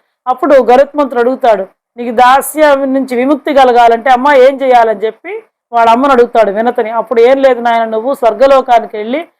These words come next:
అమృతం కనుక తెస్తే నీకు నాకు ఇద్దరికి కూడా దాస్య విముక్తి అవుతుంది" అని చెప్పి చెప్తుందనమాట ఆమె.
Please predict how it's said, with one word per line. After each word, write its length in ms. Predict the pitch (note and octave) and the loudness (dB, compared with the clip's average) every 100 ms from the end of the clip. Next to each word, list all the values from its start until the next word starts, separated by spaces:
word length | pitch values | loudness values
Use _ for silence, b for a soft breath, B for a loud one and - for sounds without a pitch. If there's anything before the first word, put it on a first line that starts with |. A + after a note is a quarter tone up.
| _ G#3+ | _ -8
అమృతం 460 | A#3+ C#4+ D4 B3+ | -4 -2 0 0
కనుక 260 | A#3+ G#3 G3 | 0 -2 -2
తెస్తే 540 | G#3+ - E4 G4 D#4 - _ _ | -4 -4 -4 -2 -2 -6 _ _
నీకు 400 | A#3+ C4+ C4+ C#4+ | -4 -2 -2 -2
నాకు 280 | C4 B3 A3+ | 2 2 0
ఇద్దరికి 320 | A3 B3 B3+ | 0 0 2
కూడా 180 | A#3+ C4+ | 2 2
దాస్య 440 | B3 A#3+ B3+ - B3+ | 2 2 2 -2 -4
విముక్తి 400 | A3+ A#3+ - G#3+ | -4 -6 -6 -8
అవుతుంది" 440 | G#3 G#3 F#3 G3 | -8 -8 -8 -8
అని 120 | F#3+ G#3 | -6 -8
చెప్పి 260 | G#3 D#4+ C4+ | -8 -6 -4
చెప్తుందనమాట 680 | B3+ B3 G#3+ F#3 F#3 F3 G3+ | -2 -4 -6 -6 -4 -4 -2
ఆమె. 220 | F3 | -4